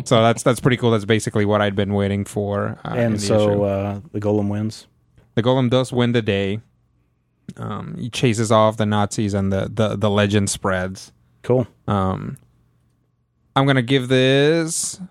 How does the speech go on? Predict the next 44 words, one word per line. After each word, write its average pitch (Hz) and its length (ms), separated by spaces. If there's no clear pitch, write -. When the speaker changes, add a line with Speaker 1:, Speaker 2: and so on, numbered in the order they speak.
Speaker 1:
I'm - 140
gonna 180 100
give 151 160
it 117 120
four 143 320
and 135 80
a 120 40
half 123 220
slices 120 340
of 107 80
meatloaf. 104 420
It's 113 160
a 123 80
really 147 200
good 143 220
payoff 123 560
to 117 140
a 110 40
story 123 360
that 113 180
starts 143 360
out 131 220
kind 135 200
of 120 100
slow 120 680
and 110 280
really 113 680
is 143 260
much 180 280
more 160 180
of 139 80
a 113 60
character 135 480
piece 147 260
than 143 120
I 143 60
was 143 200
expecting. 143 600
I 110 80
mean, 113 180
this 110 120
is 117 120
Speaker 2:
Mm-hmm. 113 60
Speaker 1:
about 104 400